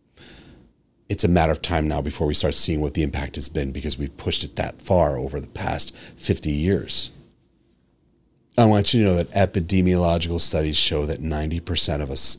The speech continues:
in America have B P As in our urine.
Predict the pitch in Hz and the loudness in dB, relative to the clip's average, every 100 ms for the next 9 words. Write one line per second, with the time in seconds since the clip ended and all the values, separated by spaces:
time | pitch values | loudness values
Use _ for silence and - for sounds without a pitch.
0 | 80 80 78 76 67 65 69 67 - _ | -4 -4 -2 -2 -4 -6 -8 -10 -18 _
1 | _ - - - - 85 73 82 73 82 | _ -20 -20 -10 0 0 2 -2 -4 -2
2 | 73 71 - 78 76 71 69 69 65 - | -2 -2 -4 -6 -6 -6 -6 -6 -8 -12